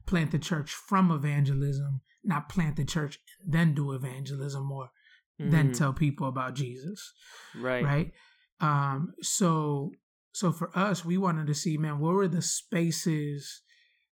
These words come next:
Speaker 1: that in one sense would welcome us?
Speaker 2: Mm-hmm.
Speaker 1: And then two, in some sense, what are the spaces that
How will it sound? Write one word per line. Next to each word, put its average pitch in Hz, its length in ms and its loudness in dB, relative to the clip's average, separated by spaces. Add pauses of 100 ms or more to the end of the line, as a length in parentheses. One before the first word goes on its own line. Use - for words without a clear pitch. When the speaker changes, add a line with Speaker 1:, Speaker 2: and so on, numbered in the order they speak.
(160)
Speaker 1:
that 143 680 0
in 143 160 0
one 151 200 2
sense 147 680 -4 (220)
would 151 180 2
welcome 147 380 2
us? - 400 -6 (460)
Speaker 2:
Mm-hmm. 135 240 -6
Speaker 1:
And 170 160 4
then 151 200 -2
two, 185 520 0 (300)
in 160 140 2
some 160 320 -2
sense, 156 500 -4
what 151 240 -2
are 160 60 0
the 151 140 0
spaces 143 840 -4
that 147 320 -2